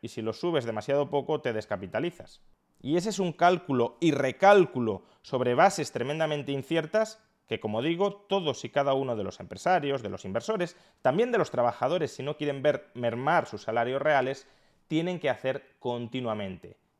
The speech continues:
Y si no los hacen bien, y es imposible hacerlos siempre bien, pues vas acumulando error tras error tras error. Y por eso, si bien una economía con estabilidad de precios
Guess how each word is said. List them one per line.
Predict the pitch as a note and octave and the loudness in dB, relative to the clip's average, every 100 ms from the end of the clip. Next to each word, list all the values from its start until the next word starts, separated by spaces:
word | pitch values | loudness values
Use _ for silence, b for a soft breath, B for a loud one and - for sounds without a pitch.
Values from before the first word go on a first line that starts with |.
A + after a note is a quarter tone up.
| _ | _
Y | A#2+ | -10
si | A2 - F#2+ | -10 -10 -2
no | D3+ | 2
los | G#3 F3+ | 2 2
hacen | E3 E3+ F#3 | 0 0 2
bien, | G3+ F3+ G#3+ - _ _ | 4 4 0 -10 _ _
y | G#2+ | -6
es | A#2 - | -6 -4
imposible | G#2+ G2 - C#3+ A#2+ | -8 -8 -6 -4 -4
hacerlos | F2+ - A2 A2 - | -6 -4 -4 -4 -6
siempre | A#2 A2 C3+ | -6 -4 -2
bien, | E3+ B2 C#3+ b b b | 0 0 -4 b b b
pues | - D3 | -4 -2
vas | A#2 A#2+ | 0 -2
acumulando | A#2 A#2+ A#2+ A#2+ A#2 B2+ - | -6 -2 0 0 0 -4 -4
error | G2 G#2+ D3+ D3 D#3 - | -8 2 4 4 2 -12
tras | - F#2+ | -12 -8
error | G2+ A2+ B2 B2+ - _ | -6 -2 -2 -2 -10 _
tras | - - | -8 -4
error. | G#2+ E2 - _ _ _ - | -6 -6 -16 _ _ _ -8
Y | C#3 | -4
por | C#3 | 2
eso, | - - D#3+ | 2 2 -2
si | - A2+ | -4 -4
bien | B2+ D3 | -2 -2
una | C#3+ C3 | -4 -4
economía | - A#2+ B2 D3 C3 | -4 -4 -4 -2 -2
con | A2 G#2 | -4 -8
estabilidad | - F#2 G2 A#2 | -8 -6 -2 -2
de | A#2 | -2
precios | A#2+ C3 B2 G2+ | -4 -4 -4 -6